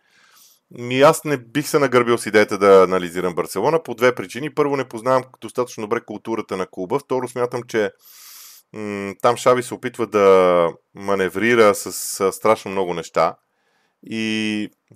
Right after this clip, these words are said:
не знам до кога ще успява да го прави. Освен това, финансите им са в много интересно положение. Аз, а, не разбирам логиката. А, те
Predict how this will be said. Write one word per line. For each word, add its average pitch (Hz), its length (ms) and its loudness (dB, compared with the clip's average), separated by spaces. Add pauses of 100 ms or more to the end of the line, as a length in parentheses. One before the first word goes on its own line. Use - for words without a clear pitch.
(360)
не 104 60 -8
знам 113 180 -2
до 113 80 -12
кога 101 260 0
ще - 120 -12
успява 85 600 2 (180)
да 80 120 -10
го 80 120 -14
прави. 85 380 0 (4000)
Освен 127 220 -4
това, 131 140 2
финансите 131 400 0
им 120 100 -6
са 107 200 -2
в - 120 -10
много 127 220 -2
интересно 113 480 2
положение. 95 540 -4
Аз, - 420 -2
а, 95 360 -2
не 92 160 -6
разбирам 107 380 -6
логиката. 87 640 -2 (840)
А, 87 240 -10
те - 360 -2